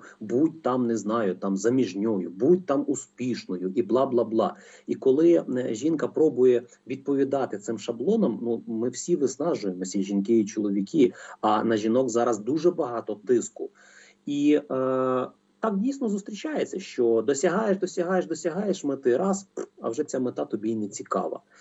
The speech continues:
І, е, ну, тут частково спрацьовує така когнітивна похибка, коли ми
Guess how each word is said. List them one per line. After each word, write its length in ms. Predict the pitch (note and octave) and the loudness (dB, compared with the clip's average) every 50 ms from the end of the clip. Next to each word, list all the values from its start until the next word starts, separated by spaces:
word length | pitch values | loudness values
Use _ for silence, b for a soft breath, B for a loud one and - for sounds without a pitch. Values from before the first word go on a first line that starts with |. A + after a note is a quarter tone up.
| B B B B _ | B B B B _
І, 420 | - C#3+ C#3 C#3 C#3+ C#3+ C#3 C3+ C3+ | -2 0 2 4 6 6 6 6 6
е, 380 | - C3+ C3 B2 B2 B2 B2 B2 - | 4 4 4 4 4 4 2 4 4
ну, 120 | F#3+ F3 | 4 4
тут 220 | - - F3 E3+ - | 4 4 2 2 0
частково 500 | - E3 E3 - - - E3+ D3+ D3 C#3+ | -2 -4 -4 -2 0 2 2 4 2 0
спрацьовує 580 | - - C#3+ C3+ C3+ D3 D3+ C#3+ C#3 C#3 C3+ | -2 -4 -8 -6 -2 0 0 2 2 0 0
така 260 | C#3 C3+ C3 - B2 | -2 -2 -2 -2 -2
когнітивна 580 | - - B2 A#2 C3 C#3 C3+ C#3+ C#3+ C3+ C#3 C3+ | -2 -2 -2 -2 -2 -2 -2 -2 -2 0 -2 -2
похибка, 480 | C3+ - A#3+ G#3 - D#3 - - A2+ G#2 | -2 -2 0 0 0 0 0 -2 -6 -4
коли 280 | - A#2+ A#2+ A#2+ C3 | -2 0 0 2 2
ми 240 | C3+ C3+ C#3 C3+ C3+ | 0 0 -2 -2 -4